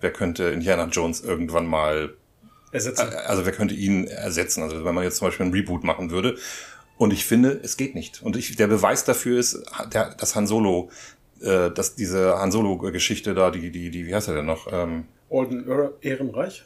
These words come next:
Speaker 1: Ja, ja, genau, aber wie, wie hieß denn der Film noch? Ähm,
Speaker 2: Solo, eine Star Wars
Speaker 1: Solo,
Speaker 2: Story.
Speaker 1: danke schön,
Speaker 2: <laughs>
Speaker 1: nur Solo.
Speaker 2: Genau.
Speaker 1: Der hieß nur Solo. Oh mein Gott. Es ist, es ist warm, Leute. Es ist wirklich warm hier. Ja, genau. Also, und, ähm, der Film ist ja nicht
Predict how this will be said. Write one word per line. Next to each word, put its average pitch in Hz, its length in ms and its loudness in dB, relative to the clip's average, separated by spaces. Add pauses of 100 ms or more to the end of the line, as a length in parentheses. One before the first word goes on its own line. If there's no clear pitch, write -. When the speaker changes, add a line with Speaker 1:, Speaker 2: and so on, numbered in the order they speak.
Speaker 1:
Ja, 104 180 6
ja, 98 80 6
genau, 92 240 4
aber 85 220 2
wie, 85 140 -6
wie 82 80 -6
hieß 90 160 -10
denn 92 60 -4
der 87 60 -2
Film 110 160 -2
noch? 78 220 -6
Ähm, - 60 -8
Speaker 2:
Solo, 87 440 2 (140)
eine 131 160 0
Star 180 180 4
Wars 135 120 0
Speaker 1:
Solo, 98 220 4
Speaker 2:
Story. 80 120 -2
Speaker 1:
danke 85 200 -2
schön, - 240 2
Speaker 2:
<laughs> - 0 -
Speaker 1:
nur 202 140 6
Solo. 185 380 6
Speaker 2:
Genau. 190 100 8
Speaker 1:
Der - 180 0
hieß - 300 0
nur - 140 0
Solo. - 520 -4 (300)
Oh 123 160 6
mein 92 180 4
Gott. 90 440 2
Es 120 100 -2
ist, 139 120 4 (120)
es 151 160 4
ist - 140 0
warm, 82 200 4
Leute. 69 220 -2
Es - 180 0
ist - 140 0
wirklich 101 260 -4
warm 73 220 -4
hier. 98 140 -8 (1160)
Ja, 80 140 6
genau. 87 240 2
Also, 95 380 4 (260)
und, 104 260 4
ähm, 92 580 4 (520)
der 107 200 2
Film 127 260 6
ist 123 100 4
ja 113 80 6
nicht 107 260 4